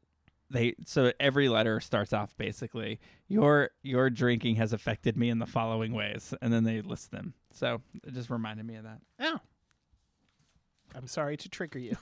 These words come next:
Speaker 2: <laughs> Um, no, we actually, uh, last week, you and I were invited to, um, Epcot.
Speaker 1: Oh, we, <laughs> we have had, I, it's been such a long <laughs> week, I didn't even write that down.
Speaker 2: Oh, yeah.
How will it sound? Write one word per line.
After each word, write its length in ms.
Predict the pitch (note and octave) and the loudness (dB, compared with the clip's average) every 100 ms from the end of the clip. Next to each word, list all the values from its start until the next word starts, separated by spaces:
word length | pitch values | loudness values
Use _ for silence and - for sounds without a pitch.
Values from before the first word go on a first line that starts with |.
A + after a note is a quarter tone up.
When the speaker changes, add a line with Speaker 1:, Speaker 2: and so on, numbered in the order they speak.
| - | -6
Speaker 2:
<laughs> 60 | - - - - - _ - _ - - - - - | -6 -8 -20 -20 -20 _ -20 _ -20 -20 -18 -20 4
Um, 380 | F#3+ G#3 G#3 G3+ | 8 10 8 6
no, 180 | A#3+ F4+ | 6 8
we 140 | C4 C#4 | 8 4
actually, 340 | C#4 C4+ A#3+ | 4 -2 0
uh, 260 | G3 G3+ F#3+ | 6 6 6
last 340 | A3 C#4+ - | 4 2 2
week, 340 | F#3+ E3+ - - | 2 2 0 -8
you 180 | F3 G3 | -2 0
and 80 | F#3 | 4
I 140 | F3 | 2
were 160 | E3+ E3+ | 2 0
invited 480 | D3+ D3+ D3 C#3+ - | 2 0 0 -4 -4
to, 360 | D#3+ C#3+ C3+ - - - - - | -2 0 0 -4 -18 -20 -16 -4
um, 480 | C3 C3 C3 B2+ - | -2 -2 -6 -8 4
Epcot. 460 | G3 - E3+ C3 - | 4 4 -2 -4 2
Speaker 1:
Oh, 140 | F3 E3+ | 4 6
we, 200 | D#3+ - - - - - _ | 4 -2 -14 -20 -20 -20 _
<laughs> 480 | _ _ _ _ B3 | _ _ _ _ -2
we 140 | F#3+ | 4
have 120 | F#3 - | 4 6
had, 260 | E3+ D3 - E3+ E3+ - | 4 4 -2 -14 -10 2
I, 240 | D#3 E3 - | 6 6 4
it's 240 | F#3 E3 - | 0 0 2
been 140 | - | 2
such 260 | G3 E3 D3+ | 6 6 6
a 80 | E3+ | 8
long 360 | D3+ F3+ E3+ | 10 10 6
<laughs> 20 | F3 | 4
week, 440 | E3 D#3 F#3 F3+ | 6 8 8 6
I 80 | D#3+ | 6
didn't 300 | E3 F3 D#3 | 8 4 4
even 160 | F#3 | 2
write 300 | E3+ D3+ - | 4 4 6
that 260 | - - _ | 2 0 _
down. 420 | D3+ D3+ D3+ F#3+ - - | 0 2 0 -2 -2 4
Speaker 2:
Oh, 320 | G#3 F#3 B2+ | 6 6 4
yeah. 260 | F#3 F#3+ | 8 8